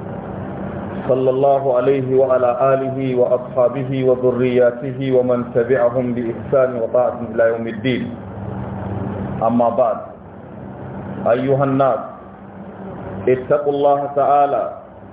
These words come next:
واعلموا أن النساء إماء الله، جعلهن الله تعالى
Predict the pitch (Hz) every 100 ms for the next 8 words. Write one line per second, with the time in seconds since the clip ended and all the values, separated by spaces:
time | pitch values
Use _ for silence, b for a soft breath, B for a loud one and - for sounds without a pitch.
0 | - - - - - - - 110 120 127
1 | 127 151 156 143 139 147 147 139 135 131
2 | 147 147 139 139 139 139 139 139 143 120
3 | - - - - - - - - - -
4 | - - 98 117 135 151 156 143 151 151
5 | 147 143 156 147 147 151 139 143